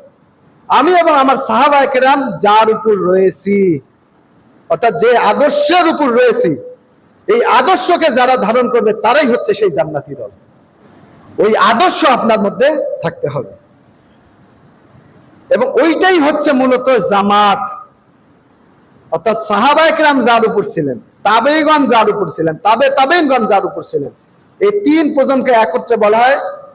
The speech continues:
আর সালাফুস সালেহ, সালাফে সালেহিন।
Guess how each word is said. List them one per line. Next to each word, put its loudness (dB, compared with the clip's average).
আর 2
সালাফুস 0
সালেহ, 4
সালাফে 2
সালেহিন। 0